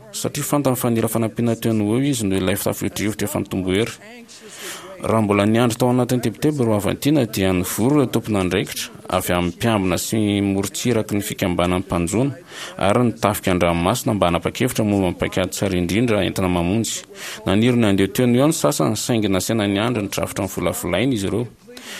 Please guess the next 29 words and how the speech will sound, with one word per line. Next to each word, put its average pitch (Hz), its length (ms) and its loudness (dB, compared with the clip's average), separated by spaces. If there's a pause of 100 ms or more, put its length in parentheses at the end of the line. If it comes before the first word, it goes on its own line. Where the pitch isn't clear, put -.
(200)
Raha 104 140 4
mbola 107 260 4
nanohy 135 300 4
ny 127 80 4
angavany 113 400 2
hamonjena 98 400 2
azy 95 160 -2
ireo 107 180 2
izay 113 220 -2
tao 123 160 2
anatin'ny 123 320 0
tafio-drivotra, 113 720 -4 (320)
dia 92 220 0
nanohy 90 340 0
ny - 20 -2
vory 107 300 -2
ireo 120 160 -2
tompon'andraikitra 95 640 -2
mba 90 160 0
hiezaka 87 480 0
hifanaraka 104 600 0
ny 95 120 0
amin'izay - 400 -2
asa - 220 -2
sy - 180 -8
drafitra 92 320 -2
mety 95 320 -2
amin'izany. 101 560 -4 (1500)
Rehefa 117 200 2